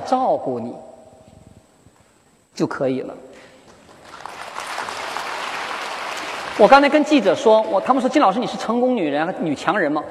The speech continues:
我说：“把这两个词全部拿掉。”我说：“对这两个词，对中国女人是最大的侮辱。好像中国女人从来就，中国女人从来就没弱过，凭什么是女强人啊？有多大的成就？你不是的，女人没有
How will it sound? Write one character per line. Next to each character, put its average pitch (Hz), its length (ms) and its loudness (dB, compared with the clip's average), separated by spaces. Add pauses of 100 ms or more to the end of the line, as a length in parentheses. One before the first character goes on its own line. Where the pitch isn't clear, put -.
(160)
我 165 100 0
说 254 100 6
：“把 160 160 6
这 220 160 4
两 139 200 0
个 151 80 -2
词 - 240 -8
全 147 240 -6
部 185 120 -2
拿 131 220 -2
掉。” 143 220 0 (340)
我 170 80 2
说 226 120 4
：“对 247 120 2
这 277 140 2
两 165 160 2
个 170 40 0
词， - 280 -4
对 208 180 0
中 233 180 -2
国 226 80 0
女 175 120 -2
人 143 100 -4
是 202 100 -8
最 202 160 -2
大 170 160 2
的 135 80 -2
侮 147 180 -4
辱。 135 180 -6 (1600)
好 196 200 4
像 - 120 2
中 277 140 4
国 277 100 6
女 214 120 0
人 180 80 0
从 233 120 -2
来 233 60 2
就， 233 80 -2 (140)
中 302 100 4
国 311 100 6
女 254 120 4
人 202 100 0
从 233 160 -2
来 262 100 4
就 254 100 0
没 240 120 2
弱 294 540 2
过， - 340 -6 (800)
凭 269 180 0
什 254 80 2
么 247 60 -2
是 262 80 0
女 185 180 -2
强 170 320 -2
人 143 200 0
啊？ 185 280 2 (220)
有 175 100 6
多 185 140 4
大 220 100 4
的 185 80 4
成 175 180 -4
就？ 214 120 2
你 147 120 -4
不 170 140 -6
是 190 180 -4
的， - 140 -2 (840)
女 190 180 2
人 170 160 2
没 220 200 -2
有 151 200 0